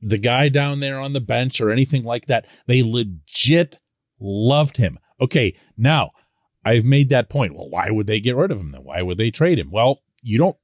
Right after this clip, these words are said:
get rid of people when you make trades. That's a common misperception. Get rid of the guy. Trade the bum. They wanted a specific player from the Ducks. They knew what the price was. Anaheim management laid it out. They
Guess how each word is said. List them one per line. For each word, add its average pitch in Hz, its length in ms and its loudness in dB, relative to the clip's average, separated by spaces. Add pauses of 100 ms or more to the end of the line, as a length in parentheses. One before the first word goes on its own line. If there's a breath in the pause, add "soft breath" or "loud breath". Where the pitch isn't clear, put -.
(200)
get - 280 0
rid 113 360 0
of - 140 -16
people 101 320 -6
when 107 160 -4
you 104 80 -2
make 110 240 -2
trades. 127 500 0
That's - 480 -2 (1400)
a 101 140 -4
common 147 600 2
misperception. 117 840 -2
Get 165 180 -2
rid 147 200 -8
of 123 60 -8
the 107 140 -10
guy. - 300 -12
Trade 180 340 2
the 113 80 2
bum. 104 280 -4 (920)
They 113 240 2
wanted 120 400 0
a 110 60 -2
specific - 540 -2
player 143 340 2
from 92 220 -8
the 73 100 -16
Ducks. - 460 -2 (480)
They 73 160 -8
knew 90 180 -2
what 101 160 0
the - 100 -20
price 147 420 0
was. 156 300 -2
Anaheim 92 580 -8
management 98 520 -6
laid 90 240 -4
it 76 100 -8
out. 147 360 0
They 64 160 -18